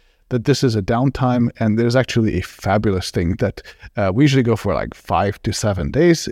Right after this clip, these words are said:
If you can take that much off completely from the internet, it is really refreshing for the brain, especially for somebody like me who's, like, hyper online all the time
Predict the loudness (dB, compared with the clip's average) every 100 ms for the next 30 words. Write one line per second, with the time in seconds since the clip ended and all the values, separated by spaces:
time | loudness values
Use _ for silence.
0 | -4 -4 0 0 0 0 -2 -2 -4 0
1 | 0 0 -2 -2 -2 -4 -6 -8 -6 -6
2 | 0 2 2 2 2 2 0 0 0 -2
3 | -2 -2 -4 -4 -2 -2 -2 -4 0 2
4 | 4 4 4 2 0 -2 0 -2 0 -2
5 | -2 -4 -4 -2 -2 0 -2 -2 -2 0
6 | -2 -2 0 2 2 -2 -2 0 0 -2
7 | -2 -4 -6 -2 0 0 0 0 0 0
8 | 0 -2 -4 -6 0 2 2